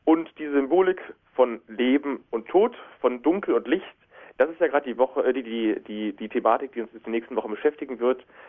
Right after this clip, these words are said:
Wir werden ja nächsten Sonntag Palmsonntag feiern, also den Jubel, Hosianna, und dann heißt es wieder ein paar Tage später doch nicht Hosianna, sondern eben dann die Dramatik des Kreuzes. Und ich glaube, wenn man sich das vor Augen führt und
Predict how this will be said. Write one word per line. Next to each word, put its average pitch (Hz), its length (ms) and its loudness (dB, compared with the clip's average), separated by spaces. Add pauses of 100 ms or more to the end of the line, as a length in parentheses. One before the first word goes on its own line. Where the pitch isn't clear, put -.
(120)
Wir 110 80 -4
werden 113 140 2
ja 104 100 4
nächsten 113 400 -6
Sonntag 107 320 -2 (420)
Palmsonntag 135 520 0
feiern, 117 300 4
also 87 200 -6
den 98 160 -6
Jubel, 156 460 4 (420)
Hosianna, 135 440 6
und 135 140 2
dann 123 140 0
heißt 127 220 2
es 123 60 -18
wieder 120 220 4
ein - 120 -12
paar 117 120 -4
Tage 113 200 -4
später 123 280 0
doch 147 200 0
nicht 98 160 -10
Hosianna, 107 500 0 (380)
sondern 117 200 0
eben 120 140 0
dann 113 260 2
die 113 240 -10
Dramatik 113 460 0
des 110 160 -6
Kreuzes. 147 400 0 (580)
Und 170 100 0
ich 170 60 4
glaube, 165 160 6
wenn 156 60 0
man 165 100 0
sich 147 80 -4
das 151 120 2
vor - 140 0
Augen 180 220 2
führt 175 260 0
und 147 240 -2